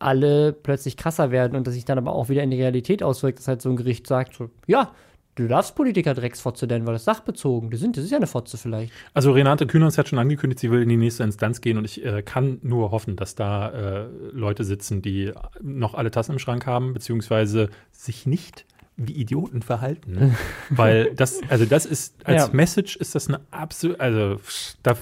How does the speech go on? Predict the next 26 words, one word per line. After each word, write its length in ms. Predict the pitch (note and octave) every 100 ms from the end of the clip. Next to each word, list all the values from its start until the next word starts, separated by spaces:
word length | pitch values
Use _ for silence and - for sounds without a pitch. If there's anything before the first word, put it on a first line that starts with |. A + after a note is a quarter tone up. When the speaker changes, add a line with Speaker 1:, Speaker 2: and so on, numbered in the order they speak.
| C3
Speaker 2:
da 80 | C#3+
ist 180 | E3+
mir 100 | F#3
vorhin 220 | D#3+ C3 C3
wirklich 200 | D3+ D#3+
die 260 | D3+ C3+
Kinnlade 420 | C3 - G3 F2+ F#2+
runtergeklappt. 520 | F#2 G2 F#2+ A2 -
Das 100 | -
hab 140 | -
ich 100 | -
nicht 460 | C3 B2+ - - -
kommen 220 | C3 C3+
Speaker 1:
Ja. 180 | A#2+ C3
Speaker 2:
sehen. 220 | G#2 C3 - - - _
Ähm, 420 | - A2+ A2 G#2+ -
und 200 | C3 A#2+ - _
also 240 | - A2+ A2
jetzt 300 | G#2 G#2 -
mal 80 |
davon 300 | G2+ F#2+ B2
ab, 180 | C#3 D3
also 220 | - A2+ C#3+
auch 180 | F3+ -
zu 120 | -
sagen, 600 | A#2 C3+ F3+ D3+ C3 E3